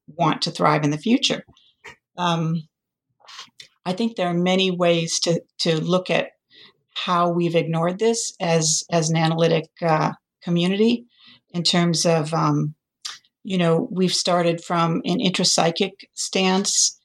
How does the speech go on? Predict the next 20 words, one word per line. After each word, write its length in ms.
with 160
Freud 580
and 260
moved 300
more 240
to 280
an 80
interpersonal 760
stance, 460
a 40
dyadic 640
stance 560
that 240
values 920
mutuality. 1000
And 260
I 200
think 280
we've 180
even, 480